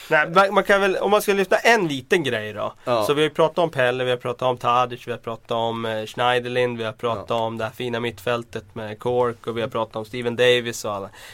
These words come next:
Speaker 1: Det som vi kanske inte har nämnt så mycket, det är Sadio Mané, som, eh,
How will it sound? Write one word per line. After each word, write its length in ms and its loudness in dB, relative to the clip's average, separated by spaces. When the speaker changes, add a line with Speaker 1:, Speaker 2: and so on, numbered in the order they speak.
Speaker 1:
Det 160 6
som 100 -4
vi 80 2
kanske 260 0
inte 240 0
har 60 4
nämnt 260 4
så 80 -10
mycket, 260 -8
det 80 -6
är 40 -8
Sadio 360 -4
Mané, 400 -4
som, 560 -4
eh, 160 -6